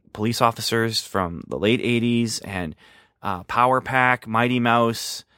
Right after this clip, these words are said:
uh, Dreadstar. I mean, he, he's done a lot of things, a lot of things, and he's done them well. And so I, when I complain here about the art, I, I am saying these things, but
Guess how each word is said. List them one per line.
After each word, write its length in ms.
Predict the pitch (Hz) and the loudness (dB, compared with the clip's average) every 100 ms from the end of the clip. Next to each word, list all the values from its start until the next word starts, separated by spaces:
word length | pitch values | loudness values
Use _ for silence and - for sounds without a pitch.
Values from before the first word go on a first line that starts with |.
| _ _ _ _ _ _ | _ _ _ _ _ _
uh, 400 | 110 104 78 50 - _ _ _ - | -6 -6 -6 -6 -10 _ _ _ -16
Dreadstar. 1040 | 95 80 95 92 123 127 - 135 131 131 | -16 -12 -4 0 0 0 0 4 4 4
I 60 | |
mean, 180 | 127 143 | 0 -2
he, 240 | 180 226 262 | -4 -4 -6
he's 140 | 240 | -2
done 160 | 269 247 | -2 0
a 100 | 123 | -2
lot 320 | 147 240 247 | -4 -6 -6
of 100 | 120 | -6
things, 400 | - 202 117 92 | -6 -6 -4 -8
a 60 | 123 | -14
lot 260 | 131 - 185 | -14 -8 -6
of 100 | 151 | -4
things, 340 | 113 104 104 - - - | -4 -4 -6 -16 -20 -12
and 80 | - | -8
he's 100 | 147 | -2
done 160 | 190 185 | 0 0
them 260 | 165 165 | -2 -2
well. 420 | 165 214 101 - _ _ _ _ _ | 2 2 2 -4 _ _ _ _ _
And 160 | 156 143 | -6 -4
so 460 | - 156 151 147 - | 2 4 4 4 0
I, 200 | 135 143 - _ _ _ _ _ _ - | -2 -2 -4 _ _ _ _ _ _ -10
when 220 | 135 151 | -4 -2
I 100 | 139 | -2
complain 500 | 147 123 180 240 185 | -2 -6 -4 -2 0
here 160 | 131 | 0
about 240 | 117 123 113 | 2 2 0
the 140 | 117 | -2
art, 300 | - 180 139 - | 0 2 0 -2
I, 360 | 131 131 - - _ _ _ _ _ _ _ _ _ _ _ _ _ - | -4 -4 -6 -14 _ _ _ _ _ _ _ _ _ _ _ _ _ 2
I 140 | 139 | 4
am 120 | 143 131 | 4 0
saying 500 | - 156 180 185 135 | -2 0 0 -2 -4
these 200 | 123 110 | -6 -2
things, 460 | 127 120 117 104 | 0 2 0 -4
but 420 | - 110 123 113 | -8 -2 0 0